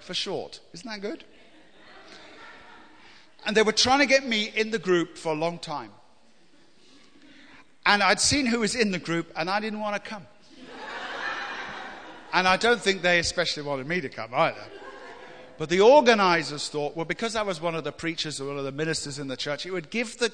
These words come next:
group real cred if one of the pastors came to the group. So I said, "Well, I'm, I'm coming, but don't you be sitting me next to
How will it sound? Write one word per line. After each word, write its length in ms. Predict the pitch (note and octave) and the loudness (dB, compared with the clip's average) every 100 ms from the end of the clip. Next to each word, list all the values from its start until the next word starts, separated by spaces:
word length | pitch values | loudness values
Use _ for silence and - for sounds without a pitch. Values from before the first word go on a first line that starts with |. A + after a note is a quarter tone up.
| - | -4
group 240 | F3 E3+ - | -2 -2 -4
real 320 | C#3 E3+ G#3 G3 - | -10 -6 -6 -8 -14
cred 540 | - C3 C3+ A2+ G2 - - - - - - | -16 -12 -12 -12 -16 -20 -20 -20 -20 -20 -20
if 180 | - - | -16 -14
one 160 | A#2+ D#3 | -8 -6
of 80 | D3+ | -6
the 120 | - - | -8 -14
pastors 720 | - C#3 D#3 E3+ - G2 A2+ | -10 -6 -2 -2 -4 -8 -14
came 220 | - C3+ | -8 -8
to 120 | D3 D#3+ | -6 -6
the 120 | D#3+ | -8
group. 240 | - F#2 - _ _ - - - - - - - - | -10 -16 -18 _ _ -20 -20 -20 -20 -20 -20 -20 -6
So 160 | E3+ | 0
I 40 | F3+ | 2
said, 240 | G3 F#3 | 2 4
"Well, 220 | G#3+ A3 | 6 8
I'm, 260 | A3 A3 G#3+ - | 8 4 0 -2
I'm 200 | G#3+ A3 | -2 4
coming, 340 | B3 D4+ A#3+ | 6 6 6
but 200 | F3 F#3+ | 2 0
don't 200 | A3 B3+ | 0 -2
you 120 | B3 | -4
be 120 | A3+ | -4
sitting 460 | A3 - - A#3 G#3 | -2 0 -2 -4 -8
me 160 | G3+ G3 | -6 -4
next 300 | G#3 - - | -4 -4 -4
to 380 | F#3 F3 E3+ | -2 -2 -2